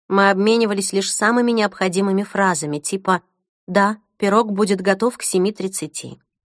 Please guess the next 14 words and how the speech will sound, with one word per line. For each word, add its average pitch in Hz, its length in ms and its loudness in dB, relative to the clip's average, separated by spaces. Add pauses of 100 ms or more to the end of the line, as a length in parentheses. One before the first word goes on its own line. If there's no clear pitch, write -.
(120)
«Да, 185 360 0 (280)
вино 233 320 4
откупорено. 170 680 -2 (480)
Действительно, 170 760 0 (200)
сейчас 254 420 0
на 240 120 2
четыре 190 320 -2
бутылки 185 420 -6
меньше, 220 360 0
чем 175 260 -2
было 185 160 -2
на 208 160 -2
прошлой 156 380 -8
неделе». 143 560 -10